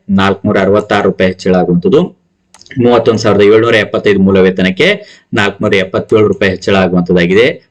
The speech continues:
ಮೂವತ್ತೆರಡು ಸಾವಿರದ ಐದ್ನೂರು ಮೂಲ ವೇತನಕ್ಕೆ ನಾಲ್ಕುನೂರ ಎಂಬತ್ತೆಂಟು ರೂಪಾಯಿ ಹೆಚ್ಚಳ ಆಗುವಂತದ್ದಾಗಿದೆ. ಇನ್ನು ಮೂವತ್ಮೂರು ಸಾವಿರದ ಮುನ್ನೂರು ಮೂಲ ವೇತನಕ್ಕೆ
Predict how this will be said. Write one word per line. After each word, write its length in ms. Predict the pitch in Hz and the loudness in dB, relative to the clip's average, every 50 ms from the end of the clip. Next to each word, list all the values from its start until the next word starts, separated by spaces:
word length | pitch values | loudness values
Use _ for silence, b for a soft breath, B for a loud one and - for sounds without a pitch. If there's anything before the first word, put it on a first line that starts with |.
| _ - | _ -2
ಮೂವತ್ತೆರಡು 440 | 135 143 160 156 160 151 131 117 - | 0 0 0 0 0 -2 -2 -2 -4
ಸಾವಿರದ 360 | - 113 101 98 101 98 - - | -4 -4 -2 -2 -2 -2 -2 -2
ಐದ್ನೂರು 440 | 123 120 127 123 131 131 139 139 123 | -2 -2 0 0 2 4 4 4 2
ಮೂಲ 220 | 113 107 104 101 | 2 0 2 2
ವೇತನಕ್ಕೆ 460 | 98 95 92 90 98 95 98 - - 127 | 2 2 2 0 0 -4 -2 -2 -2 -2
ನಾಲ್ಕುನೂರ 400 | 117 95 90 90 - 95 95 95 | -2 -2 -4 -4 -4 -2 -2 -2
ಎಂಬತ್ತೆಂಟು 540 | 90 90 90 92 95 - - - 185 - | -2 -2 -2 -4 -4 -2 -2 -4 -2 -4
ರೂಪಾಯಿ 220 | - - - 90 90 | -6 -4 -2 -4 -4
ಹೆಚ್ಚಳ 220 | 90 - - - | -4 -4 -4 -2
ಆಗುವಂತದ್ದಾಗಿದೆ. 640 | - - 170 85 85 - - 82 82 82 92 98 104 | 0 0 0 -2 -4 -4 -2 0 0 2 2 2 2
ಇನ್ನು 200 | 104 - - 104 | 0 0 -2 -2
ಮೂವತ್ಮೂರು 920 | 98 95 98 107 113 113 - _ _ _ _ _ - 107 110 131 151 147 | 0 0 2 0 0 -2 -4 _ _ _ _ _ -2 0 2 2 2 0
ಸಾವಿರದ 380 | 135 - - 117 107 107 104 98 | -2 -2 0 2 2 2 2 2
ಮುನ್ನೂರು 520 | 104 101 98 104 110 123 139 151 147 135 | 2 0 0 0 0 2 2 4 4 2
ಮೂಲ 220 | 113 113 110 110 104 | 2 0 0 0 2
ವೇತನಕ್ಕೆ 500 | 101 98 92 92 98 98 98 - 147 | 2 2 2 2 -2 -2 0 0 0